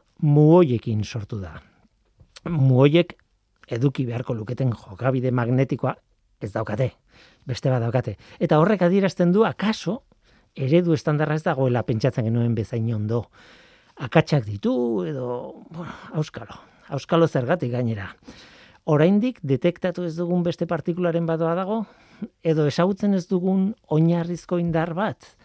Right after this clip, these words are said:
hori potoloa da, eh? Fisikaren barruan oso galdera serioak dira horiek.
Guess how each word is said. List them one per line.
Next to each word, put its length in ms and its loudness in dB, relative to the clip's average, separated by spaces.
hori 240 -10
potoloa 440 -6
da, 200 -2
eh? 400 -12
Fisikaren 500 2
barruan 360 4
oso 240 -2
galdera 400 0
serioak 640 0
dira 260 -6
horiek. 380 -8